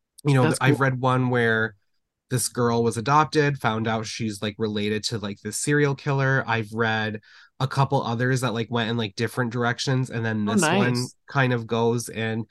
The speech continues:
Speaker 1: I like that it's going from the aspect of
Speaker 2: Like, the
Speaker 1: the
Speaker 2: spouse.
Speaker 1: th-, the spouse, and also the,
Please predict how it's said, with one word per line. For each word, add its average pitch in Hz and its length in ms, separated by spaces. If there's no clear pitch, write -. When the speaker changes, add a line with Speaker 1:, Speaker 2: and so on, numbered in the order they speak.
Speaker 1:
I 151 120
like 147 360
that 196 160
it's 143 220
going 127 360
from 117 580
the 113 220
aspect 110 640
of 110 600
Speaker 2:
Like, 143 180
the 120 60
Speaker 1:
the 113 40
Speaker 2:
spouse. 135 800
Speaker 1:
th-, 143 320
the 143 160
spouse, 143 600
and 143 140
also 180 480
the, 127 600